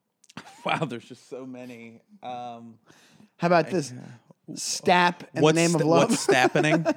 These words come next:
Speaker 2: <laughs>
Speaker 1: That's one of them. What's Stappening is one of the, uh, cover bands. Um, all pretty good. I, I had their, I had their C D growing up. Creed.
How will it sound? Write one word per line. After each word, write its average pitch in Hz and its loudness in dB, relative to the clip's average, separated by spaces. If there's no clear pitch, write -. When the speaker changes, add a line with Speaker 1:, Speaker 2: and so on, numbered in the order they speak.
Speaker 2:
<laughs> - -4
Speaker 1:
That's 123 -2
one 135 0
of 139 0
them. 151 0
What's 135 2
Stappening 135 2
is 127 -2
one 135 0
of 131 0
the, 131 0
uh, 123 -2
cover 127 -4
bands. 127 -4
Um, 113 -8
all 190 4
pretty 120 -4
good. 113 -4
I, 135 -2
I 135 2
had 208 -2
their, 117 -2
I 127 -6
had 180 -2
their 143 -4
C 117 -10
D 120 -6
growing - -10
up. - -12
Creed. 120 -8